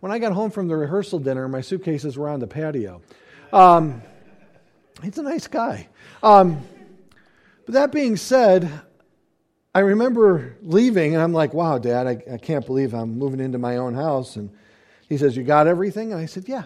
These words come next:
Dad, I, I think I got everything." And he goes, "You sure?" "Yeah, yeah, Dad, I think I got everything." And, you know, y-, you know, if I did forget something, you aren't gonna let me come back and get it, right? You're not gonna sell it on eBay right away, are you?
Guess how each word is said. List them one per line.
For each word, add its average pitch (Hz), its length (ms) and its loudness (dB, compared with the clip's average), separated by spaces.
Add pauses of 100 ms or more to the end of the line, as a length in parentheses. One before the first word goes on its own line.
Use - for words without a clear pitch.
Dad, 202 280 -14 (180)
I, - 40 -20
I 151 40 -16 (300)
think 247 160 -14
I 147 60 -6
got 104 240 -12
everything." 113 480 -14
And 170 80 -10
he 135 60 -10
goes, 117 200 -12
"You 131 60 -16
sure?" 185 380 -4 (680)
"Yeah, 415 160 -6 (100)
yeah, 339 120 -12 (100)
Dad, 170 140 -6
I 208 100 -4
think 220 160 -10
I 165 100 -2
got 120 180 -4
everything." 170 340 -8
And, 175 220 -4
you 202 100 2
know, 143 260 0 (540)
y-, 156 340 -10
you 180 120 -4
know, 135 80 -4
if 110 100 -10
I 131 80 -4
did 185 180 -6
forget 165 340 -4
something, 143 300 -4
you 120 80 -4
aren't 170 140 -2
gonna 170 120 -4
let 123 100 -4
me 117 100 -8
come 131 180 -6
back 127 220 -2
and 101 100 -12
get 156 180 -8
it, 240 160 -4
right? 110 280 -8
You're 185 100 -8
not 139 100 -6
gonna 123 140 -6
sell 156 320 2
it 127 140 -2
on 117 100 -6
eBay 135 400 -4
right 120 160 -6
away, 107 240 -8
are 123 120 -6
you? 220 180 -6